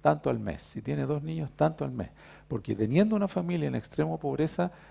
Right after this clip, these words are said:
no tiene solución posible, aunque tengamos sename, aunque tengamos lo que sea. Esas son las siete propuestas que yo me he atrevido a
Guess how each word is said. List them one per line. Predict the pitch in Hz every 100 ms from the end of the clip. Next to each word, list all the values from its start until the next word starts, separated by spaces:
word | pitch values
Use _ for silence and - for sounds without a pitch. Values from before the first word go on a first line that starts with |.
| -
no | 117 123
tiene | 139 151 160
solución | - 127 113 107 131 135 151
posible, | - - - 170 190 175 185 - - -
aunque | 123 120 123
tengamos | 120 110 120 127 117
sename, | - 120 117 135 135 139 143 - -
aunque | 107 107 104
tengamos | 101 98 107 107 98 - -
lo | 90 87
que | 92
sea. | - - - _ _ - - - - - - - -
Esas | 202 233 214
son | - 220 220 196
las | 143 143
siete | - - 165 180 170
propuestas | 156 147 151 - 151
que | - 120
yo | 131
me | 131
he | 131
atrevido | 120 113 117 131 131 117
a | 104